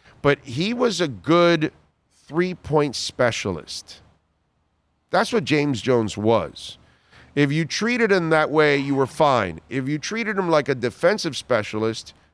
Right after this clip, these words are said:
you're an idiot, 'cause that wasn't his forte. He wasn't gonna play great defense. He wasn't gonna be a big rebounder, but he was a very effective three-point shooter. Very good three-point shooter.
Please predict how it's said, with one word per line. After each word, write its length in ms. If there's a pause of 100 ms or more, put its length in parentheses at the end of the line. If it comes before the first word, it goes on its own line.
(160)
you're 180
an 100
idiot, 320 (580)
'cause 140
that 160
wasn't 320
his 120
forte. 580 (440)
He 100
wasn't 320
gonna 140
play 240
great 260
defense. 680 (320)
He 80
wasn't 260
gonna 140
be 120
a 60
big 220
rebounder, 760 (260)
but 100
he 80
was 180
a 60
very 600
effective 760
three-point 560
shooter. 380 (720)
Very 420
good 200
three-point 460
shooter. 360